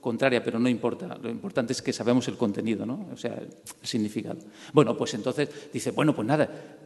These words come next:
vale, nos quitamos la, las gafas de disciplina, nos ponemos unas gafas supermodernas para que, eh, tengamos amplitud de miras", ¿no? Vale, pues muy bien, pues nos ponemos unas mega modernas. Y entonces nos ponemos unas rockeras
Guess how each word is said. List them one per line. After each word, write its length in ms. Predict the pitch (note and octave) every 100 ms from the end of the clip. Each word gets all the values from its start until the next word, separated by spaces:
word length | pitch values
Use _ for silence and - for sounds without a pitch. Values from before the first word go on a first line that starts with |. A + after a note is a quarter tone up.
| A2+
vale, 340 | B2+ D3+ G2+
nos 200 | A#2+ B2+
quitamos 440 | - B2+ D#3 E3+ D#3+
la, 520 | D#3+ D3 C#3 C3 B2+
las 180 | C3 A#2
gafas 340 | B2+ D#3 D3+
de 180 | C3 C3
disciplina, 360 | C3 B2 B2 E3+
nos 120 | C#3+
ponemos 340 | - D3+ E3 E3
unas 160 | C3
gafas 380 | D3+ D#3 F3+ F3+ - -
supermodernas 880 | - - D#3 - B2+ B2 C3 E3+ F3
para 240 | - B2+
que, 480 | A#2+ B2 G#2+ - - -
eh, 720 | B2+ A#2+ A2+ A2 G#2+ A2 -
tengamos 400 | - A#2 D3 E3+
amplitud 500 | D3 C#3 C3 B2+ F3
de 120 | C#3 A2+
miras", 380 | G#2+ G2 F#2
¿no? 160 | C#3 A#3 -
Vale, 220 | - -
pues 140 | - G2+
muy 160 | G#2
bien, 140 | G2+ F3+
pues 140 | A2
nos 120 | G#2+
ponemos 400 | - A2 B2+ A#2+
unas 240 | B2+ B2 C3 - - - -
mega 400 | A2+ A#2+ A#2+ G#2+
modernas. 600 | G#2 A2+ A2 G2+ B2 - -
Y 60 |
entonces 400 | A2 A#2 C3 - - -
nos 140 | A#2 A2+
ponemos 380 | A2 A#2 B2 -
unas 240 | B2+ A#2+
rockeras 640 | A#2 C3+ D3+ D#3 F3+ -